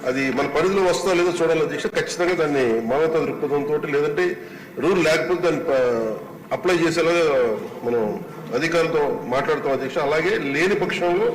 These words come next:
ఖచ్చితంగా దాన్ని కేంద్రం దృష్టికి తీసుకెళ్తాం, అధ్యక్ష. అది చెప్పాలి, ఇంకా అవ్వలేదు, ఎందుకని మీరు ఇన్ని అడిగారు. అలాగే జాబ్ కార్డ్స్‌లో అవకతవకల్ని ఖచ్చితంగా పరిశీలిస్తాం, అధ్యక్ష.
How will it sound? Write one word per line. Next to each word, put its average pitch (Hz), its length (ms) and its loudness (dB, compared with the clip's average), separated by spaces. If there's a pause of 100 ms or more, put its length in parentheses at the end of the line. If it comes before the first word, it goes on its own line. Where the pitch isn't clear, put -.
(460)
ఖచ్చితంగా 196 340 -2 (120)
దాన్ని 185 400 2
కేంద్రం 170 380 2
దృష్టికి 127 260 -4
తీసుకెళ్తాం, 110 380 -2
అధ్యక్ష. 87 280 -6 (2000)
అది - 300 -4
చెప్పాలి, 165 260 0
ఇంకా 139 160 -2
అవ్వలేదు, 127 320 -2 (3000)
ఎందుకని 190 280 2
మీరు 175 300 2
ఇన్ని 185 460 -2
అడిగారు. - 560 -4 (380)
అలాగే 208 320 2
జాబ్ 208 400 2
కార్డ్స్‌లో 214 320 2
అవకతవకల్ని 180 580 2
ఖచ్చితంగా 175 920 0
పరిశీలిస్తాం, 156 520 0
అధ్యక్ష. 95 220 -4